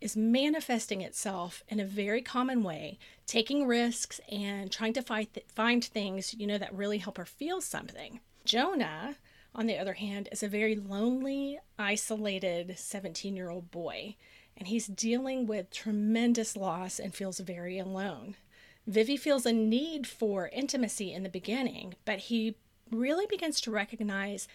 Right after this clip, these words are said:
that their closeness and their intimacy isn't as much about them as a couple as it is about her manic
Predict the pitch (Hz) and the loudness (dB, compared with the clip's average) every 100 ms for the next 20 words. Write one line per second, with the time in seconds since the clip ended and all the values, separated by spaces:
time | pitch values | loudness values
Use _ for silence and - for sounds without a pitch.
0 | - - 214 190 165 - _ - 190 233 | -20 -2 -2 -2 -6 -14 _ -14 0 0
1 | 262 - 214 220 - 330 349 - - - | 0 -2 0 0 -2 -4 -4 -6 -8 -6
2 | 208 208 214 214 233 254 262 - 262 262 | -2 0 0 0 0 0 -2 -2 -4 -6
3 | - _ 247 254 359 - 240 240 220 220 | -14 _ 2 2 -2 0 0 2 2 2
4 | 208 196 190 208 196 - 180 170 196 196 | -2 -2 -2 -4 -4 -6 -8 -8 -8 -4
5 | 220 247 302 - 196 180 - 208 202 208 | -2 -2 -4 -4 -2 -2 -2 -2 -2 -4
6 | 208 180 180 175 175 - - - - - | -8 -6 -4 -4 -6 -6 -10 -10 -20 -10
7 | 214 202 185 180 208 202 190 185 | -4 -2 -2 -6 -2 -2 -2 -4